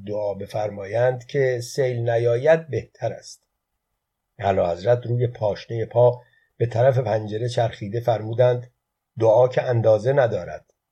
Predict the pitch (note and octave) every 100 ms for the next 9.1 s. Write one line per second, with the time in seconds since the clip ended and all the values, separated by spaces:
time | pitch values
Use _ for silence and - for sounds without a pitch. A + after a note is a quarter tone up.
0 | _ _ - G2+ - A#2 G#2+ A#2 A#2+ -
1 | _ _ _ - - E3 E3 C3+ A2 G#2+
2 | G#2 - _ _ _ _ _ C#3+ F3+ E3+
3 | C#3 B2+ A#2+ B2 B2 D3 C3+ D3 C3 C3+
4 | A#2 A#2+ - A#2 A2+ G#2+ A2+ G#2 - B2+
5 | A2+ G#2+ G2+ G2 G#2 C3+ A#2+ G2+ _ _
6 | - A#2+ B2+ B2+ C#3 D3 C3+ C3 C3 C3
7 | _ _ _ _ C3+ C3+ C#3 C3 C3+ C3
8 | C#3 D3 A#2 A#2+ A2+ C#3 E3 A#2+ - G#2